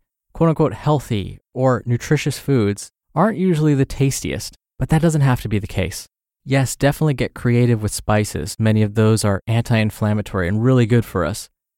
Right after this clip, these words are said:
But sometimes it just comes down to not eating broccoli, peas, and carrots all the time, but trying something new, something seasonal, for example.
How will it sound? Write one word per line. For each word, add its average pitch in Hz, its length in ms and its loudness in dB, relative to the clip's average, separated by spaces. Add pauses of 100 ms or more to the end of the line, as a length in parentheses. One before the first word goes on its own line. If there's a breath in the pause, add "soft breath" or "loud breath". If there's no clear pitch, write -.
(180)
But 143 120 0
sometimes 226 420 -2
it 147 60 -2
just 147 240 -2
comes 127 260 0
down 117 280 2
to 113 220 0
not 127 380 -2
eating 131 440 2 (400)
broccoli, 131 540 0
peas, 127 420 -2
and 107 180 0
carrots 147 440 0
all 98 120 -2
the 98 80 -10
time, - 380 -6 (300)
but 127 100 -4
trying 143 380 2
something 120 480 2
new, 117 260 4
something 120 380 0
seasonal, 113 580 0
for - 160 -4
example. - 640 -4